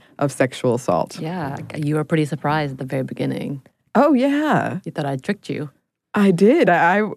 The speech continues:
Speaker 1: because I've never seen this until
Speaker 2: Right.
Speaker 1: Samantha and I watched it together about a week ago.
Speaker 2: Right.
Speaker 1: And I had no <laughs> idea what to expect.
Speaker 2: <laughs>
Speaker 1: Samantha, what you said something like, "It's about middle-aged women being <laughs> sad,"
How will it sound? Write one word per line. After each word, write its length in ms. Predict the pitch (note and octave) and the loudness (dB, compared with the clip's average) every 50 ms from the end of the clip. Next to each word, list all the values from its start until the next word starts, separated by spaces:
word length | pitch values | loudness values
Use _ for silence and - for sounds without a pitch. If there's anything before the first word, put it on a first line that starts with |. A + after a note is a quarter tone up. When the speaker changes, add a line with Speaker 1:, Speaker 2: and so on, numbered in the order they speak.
| _ - G3 | _ -2 0
Speaker 1:
because 220 | G#3+ G3 C4 A3+ | 2 4 4 6
I've 200 | B3+ C4+ E4 E4+ | 4 4 4 2
never 220 | E4 F4 C4+ G#3+ F#3 | 2 2 2 2 0
seen 280 | E3+ - - F#3 F#3 F3 | 0 2 4 4 4 6
this 340 | D#3 C#3 B2+ C3 - - - | 4 2 0 -2 -4 -4 -2
until 280 | - D#3 C#3 C#3 D#3 D#3 | 0 0 2 4 2 2
Speaker 2:
Right. 100 | D3 - | 4 2
Speaker 1:
Samantha 340 | E3 D#3+ D3+ D3+ D3+ D#3+ | 2 4 4 2 4 4
and 100 | D#3 D3+ | 4 4
I 100 | D3 C#3+ | 4 2
watched 340 | C3+ B2 C3+ C3+ - - - C#3+ | 2 2 2 2 2 0 -4 -4
it 60 | B2+ | -2
together 320 | - C3+ C3 C3 B2+ C3 B2 | 0 0 2 2 2 2 2
about 160 | A#2+ B2 A#2 | 2 0 0
a 60 | A#2 | 0
week 240 | G#2+ B2+ B2 A2 - | 0 0 0 -2 -2
ago. 400 | B2 - - A#2+ A2+ A2 G#2+ G#2+ B2+ | -4 -2 -2 0 0 0 0 0 0
Speaker 2:
Right. 280 | C3+ C3 - - - - - - - _ _ _ | 0 -2 -4 -6 -6 -10 -12 -18 -20 _ _ _
Speaker 1:
And 360 | - D3 C#3+ D3 D3 D3 D3 - | 2 4 4 4 4 2 2 2
I 140 | - D3 E3 | 2 2 2
had 240 | F#3+ G3 G3+ F#3+ F3 | 4 2 2 2 2
no 380 | D#3+ D3+ D3+ D3+ D3+ D#3 D#3+ E3 | 2 4 4 4 4 4 4 4
<laughs> 120 | E3+ E3+ | 4 4
idea 200 | E3 D#3+ - - - A4 G#4+ A3 | 2 2 2 0 0 2 2 2
what 380 | G#3+ A3+ A#3 A#3 C4+ G3 G3 F#3+ | 4 6 6 6 6 6 4 2
to 240 | - - - A#3+ A#3 B3 C4+ | 0 0 2 4 4 4 4
expect. 840 | B3+ - F#3 G3 F#3 F3+ G#3 F#3+ F3 F3 F3 F3 E3+ - F3 - | 2 0 0 2 2 4 4 4 6 6 6 4 4 2 0 -2
Speaker 2:
<laughs> 500 | - - - E4+ E4 D#4+ D4+ C#4 - F3+ - | -6 -6 -4 -4 -4 -4 -4 -4 -6 -4 0
Speaker 1:
Samantha, 520 | - F#3+ E3 E3 F3 F#3+ F#3 A3 G#3+ G3 | 4 4 6 6 4 4 4 4 4 4
what 160 | F#3 G3 F#3+ F3 | 6 4 4 4
you 180 | F#3+ G3+ A3 | 4 2 2
said 260 | G#3 - A3 G#3 F#3+ | 4 4 2 2 4
something 360 | - G#3 G3+ G3+ F#3+ G#3 F#3+ F3+ | 4 4 4 4 4 4 4 4
like, 340 | F3+ F3 D#3+ D#3+ D3 - - | 4 4 4 4 2 0 0
"It's 220 | - E3+ E3 - - | 0 0 2 4 4
about 600 | F3 D#3+ D3+ D#3+ D#3 D3+ D#3+ E3 E3 D#3+ D3 - _ _ _ - | 2 4 4 4 4 4 4 4 4 2 0 -2 _ _ _ 0
middle-aged 680 | F3 F3 E3+ E3 F#3 F#3 F3+ F3 F3 E3+ E3 E3 D3+ - | 2 4 4 6 6 6 6 6 6 4 4 2 0 0
women 640 | D3+ D3 D#3+ D#3+ D#3+ E3 E3+ E3+ E3 E3 E3 D#3+ - - - _ _ - - G#3 F3 D3+ D#3+ | 2 4 4 4 4 4 4 4 4 2 2 0 -2 -4 -8 _ _ 0 2 4 4 4 6
being 240 | F3+ F#3+ A3+ G#3 G3+ | 6 4 4 4 0
<laughs> 0 | |
sad," 260 | - - - - | -2 -8 -10 -8